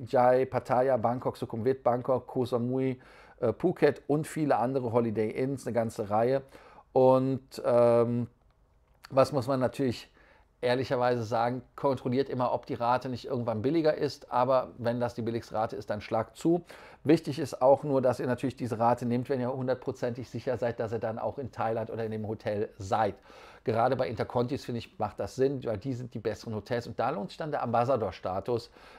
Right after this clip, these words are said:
Ist zwar ein gekaufter Status für zweihundert Dollar, aber es ist halt schon etwas besser als nichts, äh, muss man der Ehrlichkeit halber sagen. Ihr könnt ja jetzt auch unten schreiben, ob er da jetzt von der Promotion dran teilnimmt. Thailand ist ja immer wieder ein Reiseziel. Ich persönlich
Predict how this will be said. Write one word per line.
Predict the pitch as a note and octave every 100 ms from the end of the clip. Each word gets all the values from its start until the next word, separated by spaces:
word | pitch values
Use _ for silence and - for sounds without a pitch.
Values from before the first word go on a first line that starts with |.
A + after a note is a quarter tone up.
| -
Ist | -
zwar | -
ein | A#2
gekaufter | A2 - B2 -
Status | C3+ B2+ B2 B2
für | -
zweihundert | - A#2+ A2+ G#2
Dollar, | B2 A#2+ A2+ - - - -
aber | - A2+ B2
es | B2 -
ist | - -
halt | A2+ G#2+
schon | - A#2 A2+
etwas | A2+ A2+ - G#2 - -
besser | A#2 A2 A2 - G#2 B2+
als | G2 F#2 - -
nichts, | G#2+ B2+ C#3 - - _ - - - -
äh, | A#2 A2+
muss | A2 G#2 -
man | G#2+
der | G#2+ -
Ehrlichkeit | G2 G2 G2 - G2+ G2+ - -
halber | - G2 G2+ A2+ A2+ - _ -
sagen. | F2 E2+ E2+ E2 D2 C#2+ _ _ _ _ _ _ _ _ _
Ihr | D3+
könnt | D#3+ D3+
ja | D3+
jetzt | C3+ -
auch | B2+
unten | G2+ A#2+
schreiben, | A2 G#2+ A#2 B2+
ob | A#2+
er | A#2 A2 A#2
da | A2+ A2 A2+
jetzt | A2+ A2
von | A#2+
der | A2
Promotion | - A2 A2 G#2+ A2 G2+
dran | - F#2+
teilnimmt. | A#2 A2+ A#2 A2
Thailand | - G#2+ A2 -
ist | G2+
ja | A2+
immer | A2 G2+
wieder | G#2
ein | G#2
Reiseziel. | G#2 G#2+ G2 - G#2+
Ich | -
persönlich | G2+ G2+ G2 -